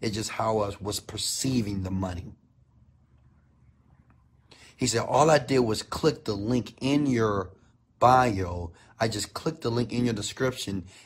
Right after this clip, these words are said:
and you gave me these mind hacks, and these mind hacks alone changed my life." But what I'm telling you here, and I emailed him, I said, "Let me ask you a question. I'm glad you downloaded the mind hacks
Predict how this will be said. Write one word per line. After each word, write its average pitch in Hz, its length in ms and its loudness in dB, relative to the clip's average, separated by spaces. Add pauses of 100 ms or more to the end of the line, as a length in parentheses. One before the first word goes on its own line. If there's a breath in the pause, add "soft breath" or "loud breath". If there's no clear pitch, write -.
and 117 140 2
you 110 80 0
gave 120 300 2
me 131 100 2
these 110 220 -4
mind 117 360 0
hacks, 95 300 -4 (260 loud breath)
and 110 220 -2
these 101 180 -4
mind 123 360 2
hacks 117 260 -2
alone 104 320 -2
changed 95 340 -6
my 92 140 -4
life." 90 420 -4 (360 loud breath)
But 104 80 -4
what 101 180 -2
I'm 107 120 -2
telling 113 300 -4
you 110 140 -2
here, 107 380 -6
and 92 100 -6
I 92 60 -6
emailed 104 480 -2
him, 87 180 -6
I 87 40 -10
said, 90 360 -6 (260 loud breath)
"Let 107 120 -2
me 107 60 0
ask 110 180 -6
you 107 80 -6
a - 20 -10
question. - 340 0
I'm 101 140 -4
glad 113 340 2
you 107 120 -2
downloaded 107 580 -2
the 101 80 -6
mind 101 320 -6
hacks 95 240 -10